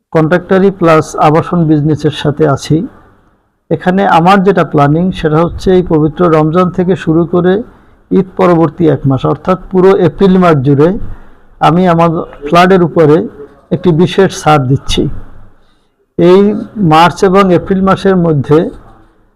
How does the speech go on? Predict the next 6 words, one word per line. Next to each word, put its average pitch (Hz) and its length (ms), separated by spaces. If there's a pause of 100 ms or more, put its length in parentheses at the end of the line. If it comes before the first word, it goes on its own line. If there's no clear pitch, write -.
(160)
যারা 160 280
বুকিং 170 440
দিবে 190 420 (460)
বা 156 160
ক্রয় 165 340
করবেন, 190 500